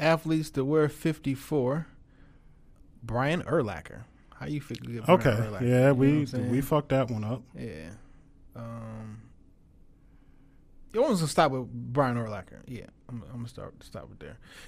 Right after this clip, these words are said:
Speaker 1: Anyway, man, uh, welcome back, everybody. Shop Talk Podcast. Uh, we got a good episode for you this week. Uh, but before we get into that, how was your week, sir?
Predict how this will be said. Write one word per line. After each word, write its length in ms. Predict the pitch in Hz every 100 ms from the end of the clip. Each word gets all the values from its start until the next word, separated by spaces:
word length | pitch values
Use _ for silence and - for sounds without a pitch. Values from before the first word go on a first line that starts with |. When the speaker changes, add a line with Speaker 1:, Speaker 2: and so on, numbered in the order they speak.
| -
Speaker 1:
Anyway, 380 | 269 180 160 151
man, 260 | 165 165
uh, 380 | 185 185 180 180 -
welcome 260 | 233 226
back, 220 | 208 202 202
everybody. 500 | 196 185 185 185 180 -
Shop 240 | - 165
Talk 220 | 160 160 156
Podcast. 600 | 156 147 156 147 147 - - - -
Uh, 160 | 131 135
we 60 | 139
got 160 | 139
a 20 |
good 240 | 127 131 139
episode 500 | 135 131 135 135 - - - -
for 200 | 131 123
you 140 | 123 123 117
this 260 | 120 -
week. 380 | 113 139 - - - - - - -
Uh, 220 | 123 120
but 260 | 120 135 120
before 220 | 139 156
we 60 | 135
get 140 | 139
into 160 | 127 127
that, 260 | 151 139 - - -
how 160 | 151
was 200 | 147 139
your 120 | 165
week, 180 | 143 123
sir? 240 | 143 160